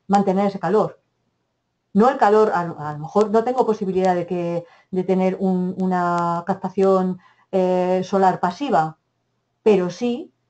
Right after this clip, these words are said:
que seguramente ponga la calefacción en el interior.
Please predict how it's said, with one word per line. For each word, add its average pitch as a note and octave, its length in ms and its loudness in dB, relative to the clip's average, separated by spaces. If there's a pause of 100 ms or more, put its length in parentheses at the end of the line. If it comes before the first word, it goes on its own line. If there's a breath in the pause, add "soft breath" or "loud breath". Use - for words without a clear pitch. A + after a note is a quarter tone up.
(420)
que G3 120 -2
seguramente G3 540 0
ponga A3 220 2
la G3+ 100 2
calefacción F#3 460 -2
en F3 60 -2
el E3 80 -4
interior. F3 540 -2